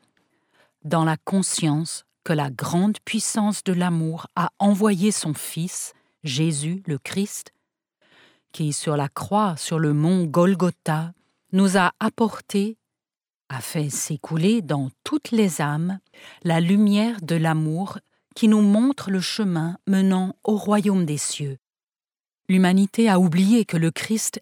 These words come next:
est ressuscité. Beaucoup de gens ont oublié que la lumière est en chacun de nous. Beaucoup fêtent Noël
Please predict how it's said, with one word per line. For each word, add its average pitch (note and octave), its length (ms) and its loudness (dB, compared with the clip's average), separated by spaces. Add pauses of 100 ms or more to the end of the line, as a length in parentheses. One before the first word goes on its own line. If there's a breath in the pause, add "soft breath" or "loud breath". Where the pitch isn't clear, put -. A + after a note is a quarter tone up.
est E3+ 160 2
ressuscité. G3+ 960 0 (640 soft breath)
Beaucoup A#3 480 0
de G3+ 140 4
gens A3 400 0 (160)
ont F#3+ 140 2 (160)
oublié E3+ 680 0 (380)
que - 100 -6
la D#3+ 180 0
lumière D#3 600 -2 (140)
est C4 280 0
en D#3+ 140 -2
chacun A#3 560 -2
de D#3 120 -2
nous. C#3 280 -2 (1040)
Beaucoup E3+ 480 -2
fêtent E3 580 -4
Noël D#3 600 0